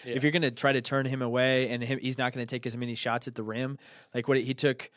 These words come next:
Speaker 2: like, a third of his shots came at the rim or his makes, and now
Speaker 1: Mm-hmm.
Speaker 2: it's only an eighth be-, for whatever reason, Blake Griffin,
Speaker 1: Yeah.
Speaker 2: that is.
Speaker 1: Well,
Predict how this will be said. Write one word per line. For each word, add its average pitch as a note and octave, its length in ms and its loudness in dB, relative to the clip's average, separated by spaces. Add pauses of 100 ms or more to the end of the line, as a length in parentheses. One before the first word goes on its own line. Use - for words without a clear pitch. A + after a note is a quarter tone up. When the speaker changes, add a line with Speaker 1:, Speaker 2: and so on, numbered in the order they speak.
(300)
Speaker 2:
like, A#2+ 120 -8
a A#2+ 40 -6
third C3+ 240 2
of C#3 60 2
his B2 100 -2
shots A2+ 400 -2
came A#2+ 220 -4
at A2+ 100 -6
the A2+ 80 -6
rim A#2+ 320 -2
or A2+ 80 -2
his A2 160 -4
makes, A#2 340 -4
and A2+ 140 -8
now A2 300 -2
Speaker 1:
Mm-hmm. - 80 -4
Speaker 2:
it's A2+ 100 -8
only A#2+ 220 -2
an - 100 -10
eighth A#2 440 -4
be-, A2+ 160 -6 (100)
for A#2+ 160 -4
whatever A2+ 340 -4
reason, A#2 380 -6
Blake A#2 240 -6
Griffin, A#2+ 260 -6
Speaker 1:
Yeah. B2 140 -4
Speaker 2:
that C3 40 -2
is. D3 240 0 (360)
Speaker 1:
Well, B2 120 -6